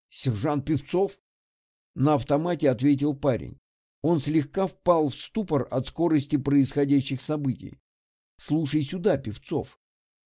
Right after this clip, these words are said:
«Видишь, вон там, впереди, поезд уходит». Я ткнул рукой в сторону удаляющихся огней.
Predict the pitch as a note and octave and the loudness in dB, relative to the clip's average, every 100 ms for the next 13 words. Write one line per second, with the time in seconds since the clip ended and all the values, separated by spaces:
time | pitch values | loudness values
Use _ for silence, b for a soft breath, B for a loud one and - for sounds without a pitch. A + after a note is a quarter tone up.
0 | _ _ _ _ - C3+ G#3 A#3+ D#3 G#2 | _ _ _ _ -10 -6 -4 -2 -2 -4
1 | - _ A2 C#3+ F3+ C#3+ D#3+ A#2 - E3 | -8 _ -4 -2 0 0 0 0 -4 -2
2 | E3 F3 C#3 G#2 - - G#3+ F#3 C#3 - | -2 -2 -2 -4 -6 -2 6 6 6 2
3 | C3+ D3 A2 - - _ _ - A#2 D#3+ | 2 4 2 0 -16 _ _ -6 2 2
4 | - - D#3+ D#3 C#3+ C#3+ F#3 E3+ C#3 E3 | 2 -2 0 2 2 2 2 2 0 -2
5 | D3 D3 C3+ C3+ C#3 C#3 C3 C3+ - C#3+ | 0 0 2 4 6 4 4 0 0 2
6 | C#3 C3+ A#2+ D#2 | 2 2 -2 -4